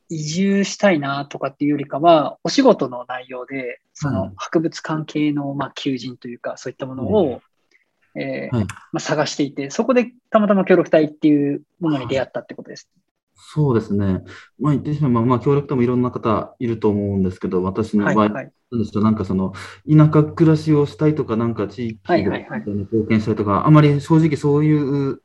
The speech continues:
Speaker 2: つもり、気持ちが先にあって受けたというわけではないというところですね。
Speaker 1: うん、うん、うん。いや、本当全国、今五千人以上協力隊が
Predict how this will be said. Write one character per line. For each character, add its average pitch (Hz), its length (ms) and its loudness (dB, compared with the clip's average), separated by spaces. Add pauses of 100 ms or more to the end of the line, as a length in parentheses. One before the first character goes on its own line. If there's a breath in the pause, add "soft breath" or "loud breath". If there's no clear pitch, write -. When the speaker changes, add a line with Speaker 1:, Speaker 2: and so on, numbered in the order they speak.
(220)
Speaker 2:
つ 147 100 -4
も 131 260 0
り、 127 380 -6 (320)
気 170 80 0
持 147 140 4
ち 151 120 0
が 139 80 4
先 139 220 -2
に 131 80 4
あ 127 60 2
っ - 140 -8
て 113 140 2
受 110 200 2
け 110 40 -8
た 104 100 0
と 104 120 -4
い 98 100 -2
う 95 140 -2
わ 98 100 -4
け 101 140 -2
で 123 160 -2
は 82 260 -6 (180)
な 110 140 0
い 92 140 0
と 80 80 -4
い 69 120 -6
う 67 60 -12
と - 120 -18
こ 78 100 -14
ろ 73 80 -10
で - 100 -10
す 180 100 -4
ね。 180 60 2
Speaker 1:
う - 40 2
ん、 147 260 -2 (280)
う 165 100 -12
ん、 135 260 -10 (240)
う 156 140 -8
ん。 - 40 -16
い - 20 -20 (540 loud breath)
や、 180 140 2
本 170 120 -2
当 170 120 -6
全 214 200 0
国、 151 140 0 (640)
今 147 200 -2
五 143 200 -10
千 190 180 0
人 190 120 2
以 - 20 0
上 135 160 0
協 135 160 -10
力 131 180 -10
隊 127 220 -6
が 123 320 -6